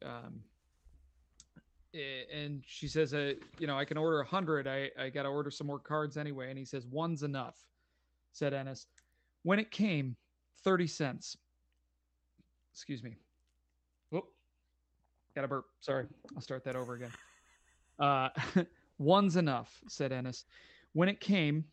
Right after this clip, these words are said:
thirty cents, he pinned it up in his trailer, brass-headed tack in each corner. Below it, he drove a nail, and on the nail, he hung the wire hanger and the two old shirts suspended from it. He stepped back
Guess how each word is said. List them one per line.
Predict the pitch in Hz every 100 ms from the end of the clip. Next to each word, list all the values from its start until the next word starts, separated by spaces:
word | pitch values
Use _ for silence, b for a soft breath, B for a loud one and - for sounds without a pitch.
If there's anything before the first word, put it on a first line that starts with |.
| -
thirty | 180 180 196
cents, | - 147 123 - - -
he | - 170
pinned | - 214 220
it | 233
up | 196 -
in | 185
his | 185 175
trailer, | - 147 123 120 113 - _ _ -
brass-headed | 143 165 180 - 180 160
tack | - 160 151 151
in |
each | 139 135 -
corner. | 143 123 113 110 - _ b b b
Below | - 147 170
it, | 208
he | 190 165
drove | 143 170 175
a |
nail, | 165 147 135 127
and | 127
on | 143 170
the | 190
nail, | 175 160 147
he | 127
hung | 147 180 190
the | 196
wire | 165 170 170
hanger | 156 160 139 123 127
and | 135
the | 131
two | - - 190
old | 190
shirts | 180 - 160 -
suspended | - 139 - 143 123 113
from | 139 117
it. | 110 - b b b b
He | 151
stepped | - 180 185 -
back | 156 156 151